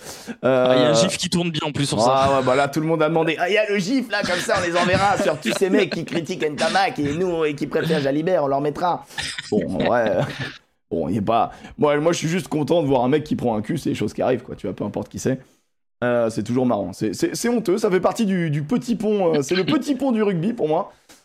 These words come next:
Speaker 2: mais, euh, mais c'est rigolo. Euh, et, euh, et en fait, apparemment, il se fait marcher sur la main derrière. Enfin, bon, c'est des choses qui arrivent, hein, c'est, il y a aucun truc volontaire, mais.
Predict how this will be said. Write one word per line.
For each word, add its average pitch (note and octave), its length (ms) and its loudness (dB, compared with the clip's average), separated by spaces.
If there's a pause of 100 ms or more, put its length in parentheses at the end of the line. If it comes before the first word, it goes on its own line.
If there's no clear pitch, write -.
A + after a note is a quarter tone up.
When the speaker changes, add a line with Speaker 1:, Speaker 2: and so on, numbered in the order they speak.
(120)
Speaker 2:
mais, C3+ 200 4
euh, B2+ 220 4
mais B2+ 100 2
c'est B2+ 140 -2
rigolo. B2+ 300 0 (520)
Euh, D3 800 4
et, D#3+ 160 4
euh, C3 540 4
et C#3 80 4
en C3 100 2
fait, G3 160 0
apparemment, A#3+ 260 0
il A#3+ 60 0
se - 80 -10
fait E3 220 2
marcher F3 320 -2
sur - 120 -4
la G3+ 100 0
main G3+ 120 -2
derrière. F#3+ 220 0
Enfin, C#3+ 240 -4
bon, B2+ 160 -2
c'est - 120 -6
des C3+ 40 -2
choses A#2 180 -4
qui - 80 -2
arrivent, C#3 220 2
hein, A#2+ 80 -2
c'est, A2 100 -8
il B2 80 0
y - 20 2
a A2 40 2
aucun A#2 280 -2
truc A#2 200 -2
volontaire, B2+ 380 0
mais. A#2 180 -2